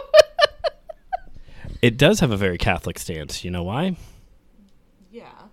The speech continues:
Speaker 1: Mel Gibson is Catholic.
Speaker 2: Yeah, yeah, no, I know that. I know that. But it was like, she was like, "They don't put enough emphasis on him raising from the dead because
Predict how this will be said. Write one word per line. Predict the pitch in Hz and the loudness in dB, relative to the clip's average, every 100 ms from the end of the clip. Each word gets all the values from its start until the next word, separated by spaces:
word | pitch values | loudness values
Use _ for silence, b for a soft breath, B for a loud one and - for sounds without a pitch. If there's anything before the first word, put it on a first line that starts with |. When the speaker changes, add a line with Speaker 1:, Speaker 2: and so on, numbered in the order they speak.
| - | -10
Speaker 1:
Mel | 104 95 | -6 -4
Gibson | 135 - - 90 | -6 -8 -8 -10
is | 87 | -8
Catholic. | - 139 - - - | -4 -4 -6 -10 -12
Speaker 2:
Yeah, | 392 - - | -10 -8 -8
yeah, | 262 349 233 | 4 8 8
no, | 226 294 208 | 8 4 6
I | 247 | 6
know | 277 277 214 | 6 6 4
that. | 175 - | 2 0
I | - 233 | 4 4
know | 262 226 | 4 2
that. | 175 151 - - - | 0 -4 -4 -8 0
But | 214 190 | 0 2
it | 208 | 0
was | 196 190 | -2 0
like, | 196 180 - | 2 2 0
she | - | -6
was | 196 175 | -6 -4
like, | 165 151 - B B - | -6 -6 -12 B B -4
"They | 254 | -2
don't | 214 - | -2 -4
put | - 196 | -4 -4
enough | 185 180 - | -4 -6 -6
emphasis | 196 180 165 175 - | -10 -10 -10 -8 -8
on | 165 | -8
him | 170 170 | -10 -10
raising | 175 190 170 | -8 -8 -8
from | 165 165 | -14 -16
the | 156 | -14
dead | 170 156 110 | -10 -10 -10
because | 170 165 170 139 - | -12 -12 -12 -14 -20